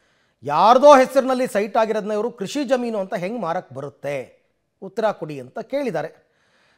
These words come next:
ಈ ಬಗ್ಗೆ ಮತ್ತಷ್ಟು ಮಾಹಿತಿ ನನ್ನ ಕೊಲೀಗ್ ಮುರಳೀಧರ್ ಅವರಿಂದ ಪಡ್ಕೊಳ್ಳೋಣ. ಮುರಳಿ, ಈಗ ಟಿ ಜೆ ಅಬ್ರಹಂ ಹೇಳೋದು ಹೊರಟಿರೋದು ಸಿದ್ದರಾಮಯ್ಯನವರು ಉಪಮುಖ್ಯಮಂತ್ರಿ ಆಗಿದ್ದ ಸಂದರ್ಭದಲ್ಲಿ ಪ್ರಭಾವ ಬಳಸಿ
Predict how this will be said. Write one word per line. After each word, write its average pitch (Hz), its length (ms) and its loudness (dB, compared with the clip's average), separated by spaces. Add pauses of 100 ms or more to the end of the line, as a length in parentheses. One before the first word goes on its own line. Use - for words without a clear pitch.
ಈ 240 40 -6
ಬಗ್ಗೆ 254 180 2
ಮತ್ತಷ್ಟು 254 400 -2
ಮಾಹಿತಿ 240 220 -2
ನನ್ನ 233 180 -4
ಕೊಲೀಗ್ 214 320 -4
ಮುರಳೀಧರ್ 208 460 0
ಅವರಿಂದ 190 220 0
ಪಡ್ಕೊಳ್ಳೋಣ. 160 460 -4
ಮುರಳಿ, 262 240 0
ಈಗ 277 100 2
ಟಿ 254 260 -2
ಜೆ 262 100 -4
ಅಬ್ರಹಂ 254 480 2
ಹೇಳೋದು 240 220 0
ಹೊರಟಿರೋದು 202 840 -6 (560)
ಸಿದ್ದರಾಮಯ್ಯನವರು 269 880 4
ಉಪಮುಖ್ಯಮಂತ್ರಿ 262 840 0
ಆಗಿದ್ದ 240 320 2
ಸಂದರ್ಭದಲ್ಲಿ 220 680 -6
ಪ್ರಭಾವ 254 680 6
ಬಳಸಿ 226 600 -2